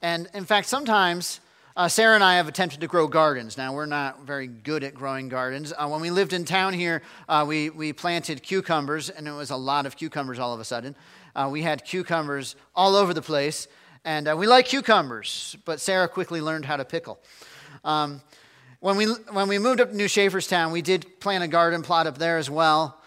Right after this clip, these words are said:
Um, we've been terrible at maintaining it for the last few years because summers are crazy, so we've kinda just l-, kinda let that not happen. But for a while, we were glo-, growing lots of green and yellow beans, and we were growing tomatoes, and, uh, we had a spice garden.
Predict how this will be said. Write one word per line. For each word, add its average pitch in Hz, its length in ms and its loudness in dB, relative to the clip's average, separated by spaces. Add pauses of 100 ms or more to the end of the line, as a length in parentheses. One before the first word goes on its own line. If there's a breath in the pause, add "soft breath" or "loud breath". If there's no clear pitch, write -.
(180 loud breath)
Um, 147 100 -4
we've 151 140 -8
been 151 160 -8
terrible 180 420 0
at 151 60 -8
maintaining 147 540 -6
it 143 100 -12
for 147 80 -14
the 139 60 -10
last 135 240 -6
few 147 120 -12
years 139 260 -10
because 135 440 -12
summers 147 440 -8
are 127 80 -10
crazy, 135 520 -10 (260 loud breath)
so 156 140 -8
we've 135 100 -8
kinda 160 220 -4
just 135 180 -10
l-, 151 60 -14
kinda 151 260 -8
let 139 180 -6
that 123 220 -6
not 143 260 -2
happen. 127 440 -12 (200 loud breath)
But 165 120 -6
for 180 100 2
a 170 60 4
while, 165 320 6
we 156 80 -4
were 147 160 -6
glo-, 147 280 -4
growing 147 380 -4
lots 147 260 -4
of 135 120 -8
green 151 280 -8
and 139 120 -8
yellow 143 260 -2
beans, 147 460 -10 (360 loud breath)
and 139 240 -6
we 139 80 -8
were 139 140 -6
growing 135 340 -6
tomatoes, 139 760 -6 (240 loud breath)
and, 131 260 -6
uh, 131 60 -6
we 135 100 -10
had 143 80 -6
a 127 60 -8
spice - 480 -6
garden. 131 480 -6